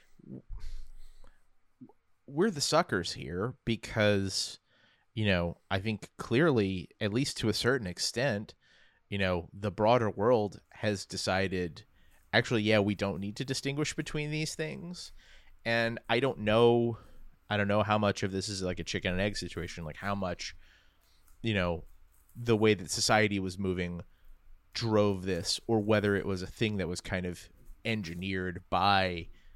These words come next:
the Netflixes and the Metas and all of the, all of the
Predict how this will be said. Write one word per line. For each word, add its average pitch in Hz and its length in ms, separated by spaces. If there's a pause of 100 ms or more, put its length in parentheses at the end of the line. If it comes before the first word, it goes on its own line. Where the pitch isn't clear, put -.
(720)
the 110 100
Netflixes 95 880
and 90 380 (220)
the 107 240
Metas 92 500
and 101 120
all 101 180
of 90 140
the, 98 100
all 117 240
of 98 140
the 92 320